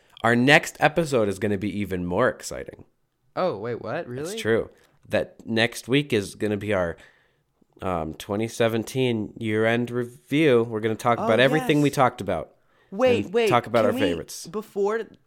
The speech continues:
Speaker 2: before Christmas, though, we should come out with, like, a holiday special for no reason.
Speaker 1: We could do a holiday special, maybe. We might not. We can try.
Speaker 2: Okay.
Speaker 1: Then we'll do, we'll do our twenty seventeen year review, and then we, should we do a separate episode about what we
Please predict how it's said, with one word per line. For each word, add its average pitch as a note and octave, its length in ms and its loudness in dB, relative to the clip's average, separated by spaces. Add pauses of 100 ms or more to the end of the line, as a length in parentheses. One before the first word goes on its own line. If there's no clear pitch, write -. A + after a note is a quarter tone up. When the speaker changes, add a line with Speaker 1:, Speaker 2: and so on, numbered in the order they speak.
(120)
Speaker 2:
before - 280 -10
Christmas, F#3 400 -10
though, G3+ 160 -8
we E3+ 100 -8
should F3+ 160 -10
come F3+ 160 -12
out E3+ 140 -6
with, D#3+ 140 -8
like, D#3 140 -10
a D3+ 40 -8
holiday C3 420 -6
special A#2 440 -12
for A2+ 180 -14
no A#2+ 180 -10
reason. A#2 500 -10 (680)
Speaker 1:
We A#2+ 100 0
could C3+ 180 -2
do B2+ 520 2
a - 60 -6
holiday G#2+ 380 0
special, F#2+ 360 -4
maybe. E2 560 -6
We - 80 -10
might G#2 240 0
not. F#2 400 0 (180)
We F#2+ 100 -12
can F#2 120 -8
try. - 240 -6 (680)
Speaker 2:
Okay. C#3+ 200 -8
Speaker 1:
Then B2 300 6
we'll B2+ 120 2
do, B2 300 4
we'll A2+ 180 -2
do A2 100 2
our G#2+ 80 6
twenty A2 240 0
seventeen G#2+ 480 -2
year G2+ 180 0
review, G2+ 440 -2
and G#2 180 -4
then A2 140 0
we, A2 180 -6
should A#2+ 180 -6
we C3 60 -4
do C#3 120 2
a B2 40 2
separate A#2+ 460 -4
episode F2+ 420 -6
about F2+ 280 -2
what F2+ 160 -2
we F2+ 200 -6